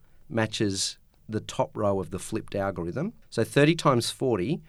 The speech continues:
plus thirty times seven, which is twelve hundred plus two hundred and ten, equals one thousand four hundred and ten,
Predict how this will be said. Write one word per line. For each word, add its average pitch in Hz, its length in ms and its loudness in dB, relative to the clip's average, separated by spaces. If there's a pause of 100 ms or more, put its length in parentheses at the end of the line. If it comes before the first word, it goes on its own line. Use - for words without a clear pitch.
(240)
plus - 260 0
thirty 107 220 4
times 92 320 -2
seven, 104 460 0 (240)
which - 180 -10
is 101 100 -6
twelve 107 240 0
hundred 95 220 -2
plus - 180 -6
two 110 140 -4
hundred 90 200 -4
and 90 120 -6
ten, 110 440 -6 (840)
equals 110 500 0
one 110 180 2
thousand 101 340 0
four 101 180 -2
hundred 92 200 -2
and 90 100 -4
ten, 226 320 0